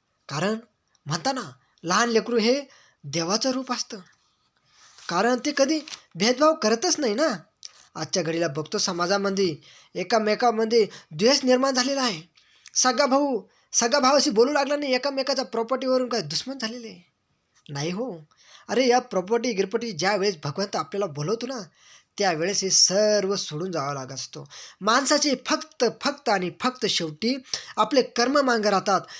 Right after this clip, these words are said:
की हे, हा एक माणूस होता, त्या माणसानं आपल्या या समाजासाठी काहीतरी योग्य कार्य करून गेलेले आहे.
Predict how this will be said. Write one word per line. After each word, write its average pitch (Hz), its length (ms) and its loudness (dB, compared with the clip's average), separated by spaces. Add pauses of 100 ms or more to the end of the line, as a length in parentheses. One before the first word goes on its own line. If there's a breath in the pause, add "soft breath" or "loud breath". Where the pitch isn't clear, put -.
(140 loud breath)
की 269 80 -4
हे, 233 260 6
हा 214 160 4
एक 247 220 4
माणूस 202 320 2
होता, 269 280 4 (300 loud breath)
त्या 247 120 4
माणसानं 226 400 0
आपल्या 254 260 2
या 254 80 2
समाजासाठी 240 720 0 (460 loud breath)
काहीतरी 233 400 2
योग्य 190 200 2
कार्य 208 240 2
करून 208 280 -2
गेलेले 190 260 0
आहे. 175 240 -4